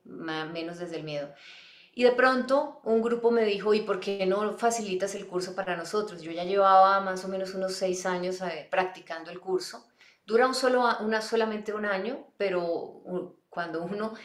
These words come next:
empieza a experimentar cambios, en mi caso, por ejemplo, yo seguía poniéndolo en práctica. Entonces me pidieron que fuera facilitadora de ellos y la verdad es que sí, el curso necesita al comienzo de un facilitador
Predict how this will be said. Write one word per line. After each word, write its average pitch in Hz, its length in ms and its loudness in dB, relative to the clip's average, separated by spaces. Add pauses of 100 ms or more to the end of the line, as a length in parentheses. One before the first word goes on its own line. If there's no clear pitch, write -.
(200)
empieza 185 360 2
a 196 40 -6
experimentar 165 560 -4
cambios, 185 360 -4
en 180 100 -6
mi 165 100 -10
caso, 160 240 -6
por 165 120 -8
ejemplo, 156 300 -10
yo 165 320 -8
seguía 170 840 -8 (160)
poniéndolo 160 440 -6
en 156 120 -12
práctica. - 440 -12 (520)
Entonces 214 840 0
me 214 140 2
pidieron 185 360 0
que - 80 -4
fuera 185 200 2
facilitadora 180 760 -2
de 180 140 4
ellos 190 260 -2
y 202 80 -4
la 190 140 6
verdad 185 320 6
es 208 140 -2
que 233 120 -4
sí, - 520 -6
el 175 280 -10
curso 185 500 -2
necesita 185 680 -2
al 185 160 -2
comienzo 175 460 -8
de 185 80 0
un 180 80 -2
facilitador 175 880 -6